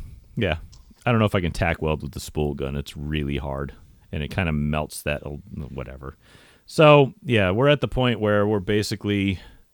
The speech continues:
if I needed to get the car ready, I could throw it together, but, uh, the,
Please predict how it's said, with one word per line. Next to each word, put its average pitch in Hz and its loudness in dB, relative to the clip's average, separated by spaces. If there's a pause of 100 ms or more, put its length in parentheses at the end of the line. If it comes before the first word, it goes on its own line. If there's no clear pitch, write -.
(720)
if 123 -2
I 151 6
needed 135 4
to 170 4
get 165 2
the 175 -4
car 170 2
ready, 180 2 (280)
I 110 2
could 104 -4
throw 110 2
it - -4
together, 107 0
but, 95 0 (760)
uh, 80 -2
the, 78 -8